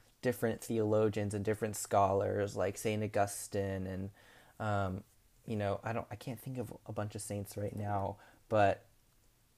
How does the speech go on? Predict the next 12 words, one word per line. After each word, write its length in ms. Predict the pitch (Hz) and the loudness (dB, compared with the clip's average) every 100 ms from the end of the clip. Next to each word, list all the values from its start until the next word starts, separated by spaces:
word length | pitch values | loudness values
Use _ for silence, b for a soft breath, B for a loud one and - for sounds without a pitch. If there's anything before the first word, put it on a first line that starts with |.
| _ | _
it 40 | |
was 100 | 113 | 0
talking 160 | 143 123 | 6 6
about 140 | 120 | 4
the 60 | - | -2
saints 560 | - - 127 120 110 - | -6 0 0 0 -2 -6
and 80 | |
talking 300 | 110 107 127 | 2 4 4
about 320 | 113 101 101 - _ _ - | 2 4 2 -2 _ _ -4
history, 640 | 135 135 - 110 101 90 | 0 0 0 0 0 -2
less 340 | - 110 113 - | -2 2 2 2
about, 380 | 107 104 101 | 2 4 2